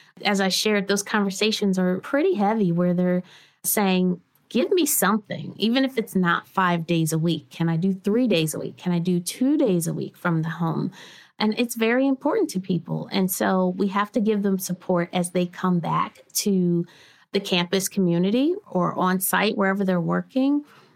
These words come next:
because some people have forgotten and some people are just gonna be straight out disgruntled 'cause they feel like, "Hey, I've done my job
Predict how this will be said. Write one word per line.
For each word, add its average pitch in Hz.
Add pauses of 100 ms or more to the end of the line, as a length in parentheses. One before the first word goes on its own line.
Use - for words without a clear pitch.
because 196
some 185
people 240
have 185
forgotten 196
and 208
some 208
people 175
are 160
just 175
gonna 170
be 170
straight 175
out 175
disgruntled 175
'cause 170
they 175
feel 175
like, 165
"Hey, 262
I've 202
done 190
my 180
job 180